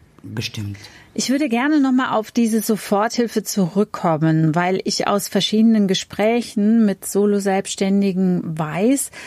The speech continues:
Speaker 2: dass es eine große Verunsicherung gibt und manche zwar das Geld bekommen haben, äh, aber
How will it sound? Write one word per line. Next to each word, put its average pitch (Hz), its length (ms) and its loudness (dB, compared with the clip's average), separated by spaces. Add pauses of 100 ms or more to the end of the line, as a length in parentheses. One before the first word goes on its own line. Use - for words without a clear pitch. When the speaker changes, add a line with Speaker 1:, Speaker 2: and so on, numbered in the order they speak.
(240)
Speaker 2:
dass 185 160 0
es 196 140 -2
eine 208 220 2
große 196 340 -2
Verunsicherung 170 840 0
gibt - 420 -6
und 170 320 0 (140)
manche 175 500 2
zwar 180 280 -2
das 151 240 -4
Geld 180 320 -2
bekommen 185 560 2
haben, 220 540 2
äh, - 40 -4
aber 185 920 -2